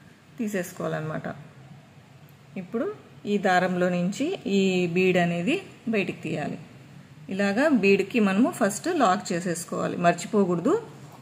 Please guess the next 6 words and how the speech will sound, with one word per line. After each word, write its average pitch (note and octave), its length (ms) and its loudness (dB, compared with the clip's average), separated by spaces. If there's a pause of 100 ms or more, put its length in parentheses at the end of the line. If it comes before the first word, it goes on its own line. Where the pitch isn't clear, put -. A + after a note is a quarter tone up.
(260)
బీడ్కి A3 340 2
lock F#3+ 240 4
చేసుకుంటేనే G#3 560 2
మనకి F#3 320 4
టైట్గా F#3+ 500 4
వస్తుందన్నమాట. D#3+ 680 -2